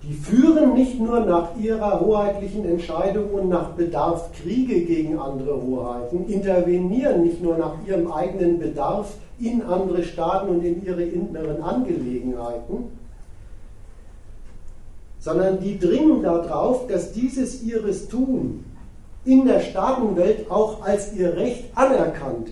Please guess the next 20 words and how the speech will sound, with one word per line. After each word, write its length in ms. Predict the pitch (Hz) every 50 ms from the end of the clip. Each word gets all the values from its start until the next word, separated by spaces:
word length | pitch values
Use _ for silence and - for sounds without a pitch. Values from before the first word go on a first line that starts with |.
| 107 107
ist. 260 | 104 - - - - - - - - - - - - - - - - - - - - - - - - - - - - - - - - - - - - -
Dass 200 | - 180 208 208
sich 160 | 247 220 -
die 100 | - 220
Staaten 540 | 208 - - 208 226 277 311 302 247 214 214 - - - - - - - - - -
in 140 | 208 226 247
der 140 | 214 196 -
Sphäre 480 | - - - - 254 262 262 240 220
des 300 | 180 175 165 - - -
Rechts 420 | - - 254 254 - - - - -
hinter 440 | - 202 262 311 311 285 262 233 202
diesen 420 | 208 226 226 208 208 185 185 -
Interventionismus 1600 | 254 254 254 - 214 202 190 170 190 196 214 190 - 214 214 214 214 226 262 285 294 - 226 214 175 135 127 - - - - - - - - - - - - - - - - - - - - - - - - - - - - - - - - - - - - - - - - - -
der 160 | 151 151 151
mächtigen 560 | 175 220 254 - - 247 247 - 214 202 175
westlichen 560 | 175 190 208 - - - 202 196 185 185 185
Staaten 720 | 175 - - 160 151 151 151 151 151 160 160 - - - -
stellen, 580 | - - - 165 175 196 220 226 220 220 -
ja 160 | 165 156 160 160
versammeln 920 | - - 165 165 156 156 156 170 180 202 196 175 151 - - - -